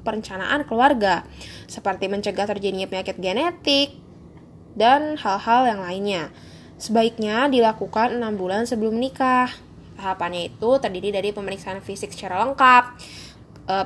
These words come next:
ini pemeriksaan umum ya, seperti tekanan darah, lalu pemeriksaan penyakit hereditas, contohnya pemeriksaan genetik dan penyakit keturunan. Ketiga, pemeriksaan penyakit, eh, menular seperti Hep B,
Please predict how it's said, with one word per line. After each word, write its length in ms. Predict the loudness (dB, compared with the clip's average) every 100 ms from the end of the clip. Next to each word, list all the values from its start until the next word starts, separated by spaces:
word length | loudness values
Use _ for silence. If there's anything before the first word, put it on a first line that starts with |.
| 0
ini 80 | 0
pemeriksaan 460 | 2 0 -2 -2
umum 160 | 0 2 2
ya, 340 | 4 4 2
seperti 400 | -4 -8 -8 -8
tekanan 320 | -8 -6 -4
darah, 480 | -2 0 2 2 0 -8 -14
lalu 240 | -4 -4 -2
pemeriksaan 460 | -4 -4 -6 -6
penyakit 240 | -6 -10 -8
hereditas, 720 | -4 -2 2 6 6 6 -4 -14 -20 -20 -20
contohnya 480 | -18 -10 -4 -2 -2
pemeriksaan 480 | -2 -6 -6 -6 -4
genetik 560 | -2 -2 -2 -2 0
dan 240 | 4 4 4
penyakit 240 | -4 -4
keturunan. 640 | -4 0 2 2 0 -2 -6 -18 -20 -20 -20 -16
Ketiga, 500 | -14 0 6 8 6
pemeriksaan 480 | 4 -4 -6 -8 -6
penyakit, 240 | -8 -8 -8
eh, 400 | -10 -10 -6 -2
menular 480 | 0 4 4 4 0
seperti 480 | -6 -10 -6 -6 -8 -16 -18 -10
Hep 160 | -2 0
B, 100 | 6